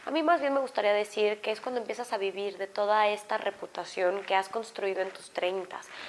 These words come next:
Empiezas a subir y es cuando llegas al punto más alto de tu carrera, de tu vida, donde ya tienes una independencia económica, donde además ya cosechaste todo y en ese sentido, pues ya estás ahora sí viviendo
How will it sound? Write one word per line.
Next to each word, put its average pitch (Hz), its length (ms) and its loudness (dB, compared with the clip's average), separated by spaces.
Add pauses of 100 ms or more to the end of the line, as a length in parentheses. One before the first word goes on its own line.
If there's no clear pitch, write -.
(260)
Empiezas 208 400 0
a 208 60 -4
subir 240 440 -2
y 254 40 -4
es 277 100 -4
cuando 320 200 -2
llegas 294 300 0
al 269 60 -4
punto 269 320 -6
más 247 260 -8
alto 226 220 -2
de 202 120 -2
tu 185 220 -6 (220)
carrera, 208 720 8
de 180 100 -8
tu 180 180 -8
vida, 190 420 2 (380)
donde 359 180 6
ya 277 100 12
tienes 220 240 6
una 208 120 2
independencia 180 500 -2
económica, 185 600 0
donde 180 200 -2
además 190 460 2 (360)
ya 254 300 12 (120)
cosechaste 247 720 0
todo 214 640 8 (100)
y 254 80 -2
en 240 160 0
ese 226 140 -8
sentido, 233 580 4 (320)
pues 262 280 8
ya 320 200 10
estás 269 380 2
ahora 240 180 4
sí 214 160 -6
viviendo 220 760 4